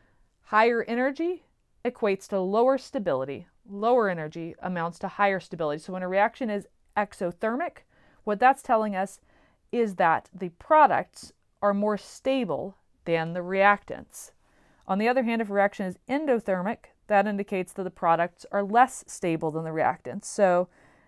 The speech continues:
endothermic if the energy of the reactants is greater than the energy of the products, or the other way to look at the stability of the reactants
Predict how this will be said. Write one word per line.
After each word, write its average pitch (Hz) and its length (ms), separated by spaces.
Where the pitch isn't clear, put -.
endothermic 220 520
if 196 80
the 180 140
energy 226 320
of 208 80
the 214 80
reactants 220 840
is 185 220
greater 190 420
than 185 180
the 185 100
energy 185 300
of 165 80
the 170 60
products, 226 440
or 185 60
the 175 120
other 185 140
way 185 120
to 180 60
look 180 180
at 175 200
the 170 80
stability 196 800
of 165 200
the 165 60
reactants 160 680